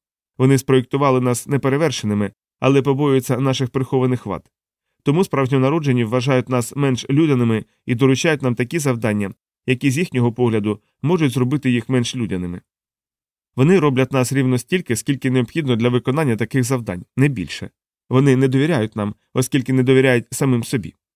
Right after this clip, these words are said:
«Це дурість», відізвався Сіборг. «Яка іронія», надіслала Сара Полінг. «І перше, і друге», підтвердив Браге. «Раціональне мислення не найсильніша сторона людини».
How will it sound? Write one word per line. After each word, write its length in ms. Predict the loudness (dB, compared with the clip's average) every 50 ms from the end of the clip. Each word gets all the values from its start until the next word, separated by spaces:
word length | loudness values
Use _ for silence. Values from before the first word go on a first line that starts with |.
| _ _ _ _ _ _
«Це 180 | -6 -4 -2 -2
дурість», 480 | 0 0 -2 -2 -2 -4 -8 -12 _ _ _ _ _ -2
відізвався 480 | 0 0 2 2 0 0 -2 -4 -6
Сіборг. 460 | -8 -6 -8 -10 -10 -12 -14 _ _ _ _ _ _ _ _ _ _ -6
«Яка 260 | -6 -6 -4 -2 0
іронія», 440 | 0 0 0 0 -2 -2 -4 -8 -10 -14 _ _ _ _ _ _
надіслала 540 | -2 -2 0 0 -2 -2 -2 -2 -2 -2 -4 -6
Сара 260 | -6 -4 -4 -2 -2
Полінг. 460 | -4 -6 -8 -10 -10 -10 -14 -18 _ _ _ _ _ _ _ _ _ _ _ _ _ _
«І 120 | -2 0
перше, 340 | 2 2 0 0 0 -2 -2
і 40 | -2
друге», 340 | -2 -4 -4 -6 -6 -10 -14 _ _ _ _ _ _
підтвердив 480 | -6 -4 -2 -2 -2 -2 -2 -4 -6 -6
Браге. 300 | -6 -8 -8 -10 -12 -14 -16 _ _ _ _ _ _
«Раціональне 560 | -2 0 0 2 0 0 0 0 0 0 0
мислення 440 | -2 -2 -2 -4 -2 -2 0 0 0 0
не 100 | 0 0
найсильніша 560 | 0 0 -2 -2 -4 -4 -2 -2 -2 -4 -4
сторона 380 | -4 -2 -2 0 0 0 0
людини». 440 | 0 -2 -4 -4 -6 -8 -8 -10 -14